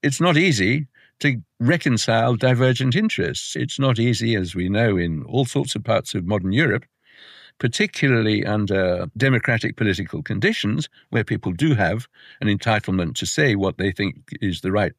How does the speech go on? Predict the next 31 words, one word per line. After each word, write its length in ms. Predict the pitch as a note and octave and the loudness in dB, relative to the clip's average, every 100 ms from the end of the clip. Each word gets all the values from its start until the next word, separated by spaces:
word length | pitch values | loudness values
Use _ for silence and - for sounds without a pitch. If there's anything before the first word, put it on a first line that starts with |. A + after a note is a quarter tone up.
| _ _ | _ _
course 220 | A2 F#2+ | -2 0
of 80 | F#2 | 2
action, 540 | C#3+ C3 - F2+ C3+ - - - - | 2 0 -6 -6 -6 -10 -20 -20 -6
they 80 | - | 0
will 120 | E3+ | 2
do 160 | G3+ C4+ | 2 2
so. 340 | - F#2+ E2 F#2+ - | 0 -2 -2 -6 -6
And 380 | G#2+ F#2+ F#2 F2 | -2 0 0 -2
the 80 | F2+ | -2
courses 400 | - A2+ G2 F#2 | 0 0 0 0
of 100 | F#2 | 2
action 400 | A2 - - F#2+ | 0 0 -4 -2
that 200 | F#2 E2+ | -2 -4
they 260 | G2 F#2+ F#2 | -2 -2 -2
will 460 | F2+ F2+ F2 F2+ - _ - | -2 -2 -2 -6 -12 _ 0
argue 340 | D3 C3 G2+ | 2 2 0
for 380 | - F2+ D#2+ C#3+ - - | 0 -2 -4 -6 -14 -8
will 140 | - D3+ | 2 4
not 240 | D#3 - | 4 2
necessarily 840 | A#2+ A2+ A2+ - A3 F#3 G2+ E2+ E2 | 0 0 -2 0 2 2 2 0 -2
be 580 | A2 G#2 A2 - F#2 B2 _ _ | -2 0 0 -2 -4 -6 _ _
all 160 | - C3+ | 0 2
that 220 | C3 B2 | 2 0
compatible. 640 | D3+ D3+ F#3 - E2+ E2 B2+ _ _ _ | -2 0 0 -2 -6 -8 -12 _ _ _
And 100 | - | 0
that 100 | G#3 | 2
was 120 | D3+ G#2+ | 2 2
the 80 | |
problem 340 | G#2 A2+ G2 G2 | 0 2 2 2
that 220 | G2 - | 0 0
the 220 | G2 G2 | 0 0